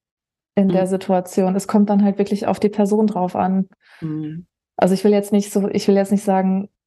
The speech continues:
Speaker 1: ja oder nein.
Speaker 2: Mhm. Ja, ist vollkommen nachvollziehbar. Also mir schreiben auch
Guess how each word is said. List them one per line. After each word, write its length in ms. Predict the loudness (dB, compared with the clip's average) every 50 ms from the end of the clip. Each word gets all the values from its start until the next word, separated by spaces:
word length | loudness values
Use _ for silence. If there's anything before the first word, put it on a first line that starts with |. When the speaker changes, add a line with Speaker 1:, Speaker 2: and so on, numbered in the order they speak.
| _
Speaker 1:
ja 200 | 0 2 2 2
oder 140 | 0 0 0
nein. 560 | 0 0 0 0 -2 -2 -2 -2 -4 -4 -6 _ _ _ _ _ _
Speaker 2:
Mhm. 540 | -4 -4 -2 -4 -6 -6 -8 -10 -12 -14 -18 _ _ _ _ _ _ _ _ _ _
Ja, 240 | -6 -6 -6 -8 -14 _ _
ist 380 | -14 -12 -10 -8 -8 -8 -10 -4
vollkommen 340 | -4 -4 -4 -2 -4 -4 -4
nachvollziehbar. 840 | -4 -6 -8 -8 -8 -10 -8 -6 -8 -6 -6 -4 -6 -6 -8 -8 -4
Also 220 | -4 -4 -4 -4 -6 -6
mir 100 | -6 -8
schreiben 440 | -6 -4 -4 -2 -2 -2 -6 -6 -6
auch 320 | -6 -6 -6 -6 -8 -18